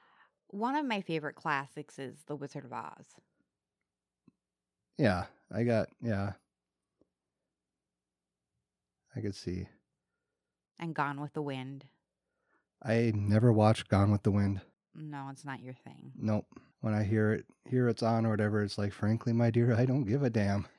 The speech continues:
Speaker 1: And then I also like the original Annie.
Speaker 2: Eh.
Speaker 1: Yeah, but this, this is my, my likes, not, not yours.
Speaker 2: Oh, I know.
Speaker 1: Mine. What are your, what is yours or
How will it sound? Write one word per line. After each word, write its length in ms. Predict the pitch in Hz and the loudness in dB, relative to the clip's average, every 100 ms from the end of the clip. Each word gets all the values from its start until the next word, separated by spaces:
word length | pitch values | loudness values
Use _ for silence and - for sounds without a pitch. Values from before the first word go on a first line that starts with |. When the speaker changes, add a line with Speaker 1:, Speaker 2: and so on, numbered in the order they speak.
| _ _ _ _ | _ _ _ _
Speaker 1:
And 260 | 202 190 185 | -4 -2 -2
then 340 | 170 170 165 - | -2 -2 -4 -4
I 160 | 151 | -4
also 340 | 165 165 - 160 | -2 -4 -6 -8
like 420 | 147 139 143 165 | -6 -8 -10 -10
the 200 | 160 - | -8 -6
original 480 | 143 135 131 143 131 | -8 -8 -8 -8 -8
Annie. 520 | 135 131 135 151 151 _ _ - | -10 -10 -10 -12 -14 _ _ -4
Speaker 2:
Eh. 240 | 117 107 - - _ _ - | -2 0 -4 -10 _ _ -12
Speaker 1:
Yeah, 80 | 254 | -10
but 180 | 240 | -10
this, 160 | 254 233 - | -14 -16 -10
this 240 | 196 202 | -12 -10
is 80 | 165 - - | -16 -18 -14
my, 580 | 170 160 143 139 135 131 _ _ - | -8 -6 -6 -8 -8 -12 _ _ -14
my 340 | 156 151 135 | -10 -8 -10
likes, 440 | 131 113 - - - | -12 -12 -16 -20 -20
not, 220 | 247 262 - - | -12 -12 -12 -18
not 280 | 214 302 320 | -12 -10 -8
yours. 580 | 180 135 - 175 196 - 196 | -8 -10 -8 -10 -12 -6 0
Speaker 2:
Oh, 80 | |
I 100 | 139 | 2
know. 160 | 226 220 | 2 0
Speaker 1:
Mine. 420 | - 147 165 185 - _ | 0 -4 -6 -16 -20 _
What 220 | 196 202 | -8 -6
are 60 | 202 | -6
your, 540 | 196 175 185 220 196 - - | -6 -6 -8 -8 -12 -16 -8
what 260 | 175 185 - | -6 -8 -6
is 280 | 196 190 - | -4 -4 -4
yours 480 | 135 135 135 139 - | -8 -8 -8 -10 -10
or 260 | 131 135 | -10 -10